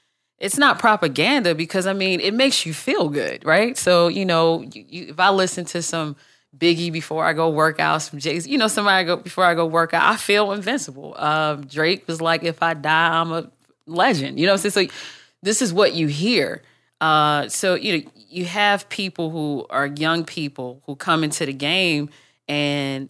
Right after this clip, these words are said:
it's about having a good time. It's about getting out of your circumstances. And for a lot of people who come up in hip hop, they don't have a silver spoon in their mouth. A lot of their parents don't have a health care plan. They don't come up really even going to the doctor. I'm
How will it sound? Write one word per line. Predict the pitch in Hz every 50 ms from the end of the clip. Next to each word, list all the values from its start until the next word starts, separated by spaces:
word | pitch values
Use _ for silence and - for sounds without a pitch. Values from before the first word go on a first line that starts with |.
| _ _
it's | - 165 160 -
about | 196 170 185 190 190
having | 180 190 190 185 170 180 175
a | 156
good | 143 - 139 123 110
time. | - - 175 170 170 175 170 170 165 160 160 - -
It's | 190 - -
about | 202 170 175 - 139 131 147
getting | 156 160 156 156
out | 160 151 147
of | 135 131
your | 123 123
circumstances. | - - 175 175 175 175 - 170 151 - 185 170 165 165 160 - - 160 156 160 151 - _ _ _ _ _ _ _ _
And | 160 156 160 160 151 151 151 147 156 151 -
for | - - 175 156
a |
lot | 160 165 170 226 254 226
of | 208 -
people | - 208 185 - - 160
who | 156 160 147
come | - - 175 170
up | 156 151 -
in | 147 147
hip | 151 190 190 -
hop, | - 170 160 156 151 - - - _ _ _
they | - 196
don't | 214 233 240 233
have | 233 226 220 170
a | 151
silver | - - - 175 175 170 156 151 143
spoon | 139 - - - - 147 165 175 180
in | 180 175
their | 175 165 160 156
mouth. | 151 143 143 143 143 147 147 147 _ _ _ _ _ _ _ _
A | - 180
lot | 214 240 240
of | 226
their | 220 214
parents | 202 - 214 214 208 196 196
don't | - 208 202
have | 190 214 247 233 180
a | 143
health | 135 123 147 147 147 139 -
care | - 170 160 147 127
plan. | - - - 135 139 151 160 165 170 180 180 -
They | - -
don't | 233 262 285 269
come | - - 196 202
up | 190 165
really | 196 208 208 185 - _
even | - 214 208 208 196 175
going | 180 202 202 190 180
to | - - 233
the | 214 175
doctor. | 156 147 131 131 131 - - -
I'm | -